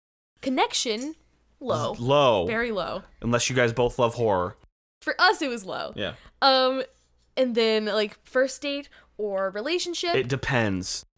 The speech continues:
Speaker 1: It was more of a,
Speaker 2: Like,
Speaker 1: like, long relationship for us.
Speaker 2: Yeah, for sure. For us. So, yeah.
Speaker 1: And then eatability.
Speaker 2: D-,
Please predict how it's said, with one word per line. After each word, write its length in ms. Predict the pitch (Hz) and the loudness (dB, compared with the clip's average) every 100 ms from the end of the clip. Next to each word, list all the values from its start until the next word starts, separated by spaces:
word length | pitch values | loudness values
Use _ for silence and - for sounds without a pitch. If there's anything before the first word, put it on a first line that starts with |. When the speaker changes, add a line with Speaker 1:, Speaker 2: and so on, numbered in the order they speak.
| - | -4
Speaker 1:
It 80 | 262 | -2
was 180 | 254 | -2
more 260 | 240 285 359 | -2 0 0
of 80 | 349 | 2
a, 60 | |
Speaker 2:
Like, 100 | 370 294 | 2 2
Speaker 1:
like, 180 | 285 226 | 0 -2
long 280 | 240 233 | -2 -2
relationship 580 | 233 220 208 196 185 170 | 0 -2 -4 -8 -12 -12
for 140 | - - | -10 -10
us. 200 | - 147 | -6 -2
Speaker 2:
Yeah, 180 | 110 | -2
for 160 | - 135 | -2 -4
sure. 240 | - 95 | 0 -2
For 180 | - 131 | -2 2
us. 440 | 135 87 - - - | 2 2 -4 -6 -12
So, 260 | - - 107 | -16 -6 -4
yeah. 160 | 98 - - | -4 -6 -4
Speaker 1:
And 200 | 254 240 | 0 0
then 160 | 240 | 0
eatability. 840 | - 277 359 311 349 214 180 190 202 _ _ _ _ _ _ _ _ _ _ | -4 -4 -2 -2 -2 -2 -4 -12 -14 _ _ _ _ _ _ _ _ _ _
Speaker 2:
D-, 120 | 123 | -4